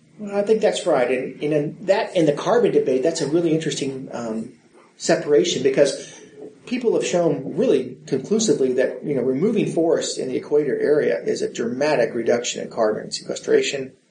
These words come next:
also the sustainability of those forests. So I think the carbon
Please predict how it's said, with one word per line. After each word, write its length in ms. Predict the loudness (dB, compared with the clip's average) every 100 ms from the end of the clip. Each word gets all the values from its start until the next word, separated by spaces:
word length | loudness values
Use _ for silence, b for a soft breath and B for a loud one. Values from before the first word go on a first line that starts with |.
| _ 0
also 340 | 0 0 -4
the 60 | -4
sustainability 680 | -4 -2 -2 -2 0 2 2
of 60 |
those 180 | 2 0
forests. 720 | 0 2 2 -2 -16 -20 -20 -6
So 400 | 0 0 0 0
I 80 | 2
think 240 | 2 2
the 100 | 0
carbon 640 | 0 2 2 2 0 -4